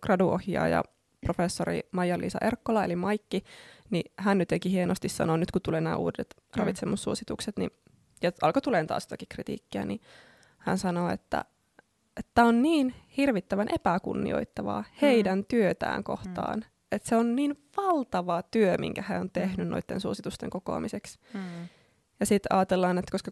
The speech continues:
Speaker 1: googlettaa jostain asiasta jotakin, niin kuvittelee tietämänsä saman verran, niin ois se kyllä
Speaker 2: Mm.
Speaker 1: <laughs> siis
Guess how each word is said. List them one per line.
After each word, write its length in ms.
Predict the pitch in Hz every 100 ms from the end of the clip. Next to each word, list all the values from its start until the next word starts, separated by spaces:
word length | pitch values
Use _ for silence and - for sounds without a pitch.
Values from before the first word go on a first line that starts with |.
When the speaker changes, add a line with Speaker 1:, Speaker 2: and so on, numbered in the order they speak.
| -
Speaker 1:
googlettaa 600 | 196 180 185 - - 165
jostain 380 | 170 - 170 175
asiasta 400 | 190 180 202 -
jotakin, 360 | - 190 -
niin 100 | 180
kuvittelee 480 | - 170 180 - -
tietämänsä 460 | - - - 202 214
saman 340 | - 214 214
verran, 260 | 220 220 214
niin 100 | 208
ois 200 | 269 262
se 80 | -
kyllä 280 | 214 208 - _ _ _ _ - _ - _ _ _ _ _ _ _ - -
Speaker 2:
Mm. 400 | 233 254 220 185 - -
Speaker 1:
<laughs> 140 | - - - _ -
siis 160 | -